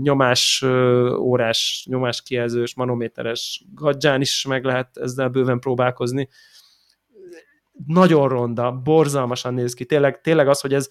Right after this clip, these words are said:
ez az, amit a tizedik másodpercben magadtól kikapcsolna, mert ömlik le. Hát nyilván channeling, meg minden, tehát borzalmas, hát ez nem, nem tud szép lenni. De, de ez, amit mondasz, hogy így véletlenül beállkoztad, és akkor anyád, ez tök finom. Tehát, hogy ez a indokolatlan módon, indokolatlan módon jó.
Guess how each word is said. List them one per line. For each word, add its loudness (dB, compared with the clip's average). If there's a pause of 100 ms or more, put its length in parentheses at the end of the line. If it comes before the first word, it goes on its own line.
(140)
ez -4
az, 2
amit 4
a 0
tizedik 2
másodpercben 0
magadtól 2
kikapcsolna, 0
mert 2
ömlik 0
le. 2
Hát 0
nyilván 2
channeling, 2
meg 0
minden, 2
tehát -6
borzalmas, 0
hát -12
ez -4
nem, -2
nem 0
tud -6
szép -2
lenni. -2 (460)
De, 0 (800)
de 2
ez, 6
amit 4
mondasz, 4
hogy 2
így 2 (360)
véletlenül 6
beállkoztad, 4
és -4
akkor -2
anyád, 0
ez -2
tök -8
finom. -8
Tehát, 0
hogy 8
ez 6
a 4 (200)
indokolatlan -2
módon, -4
indokolatlan -8
módon -8
jó. 0